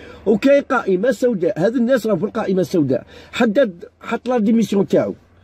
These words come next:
كي حط لا ديميسيون تاعو الامبراطوريه تاع العصابه طاحت،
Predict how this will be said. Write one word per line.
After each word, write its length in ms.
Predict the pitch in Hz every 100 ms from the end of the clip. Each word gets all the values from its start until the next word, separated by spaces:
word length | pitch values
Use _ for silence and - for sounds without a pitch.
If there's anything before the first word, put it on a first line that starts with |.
| - - -
كي 140 | 262
حط 220 | 208 254
لا 100 | 240
ديميسيون 440 | 233 233 233 220 208
تاعو 280 | 226 208 240
الامبراطوريه 1120 | - 226 208 208 202 208 202 208 220 165 110 - _ -
تاع 160 | 160
العصابه 640 | 160 180 196 202 196 208 220
طاحت، 360 | 208 165 160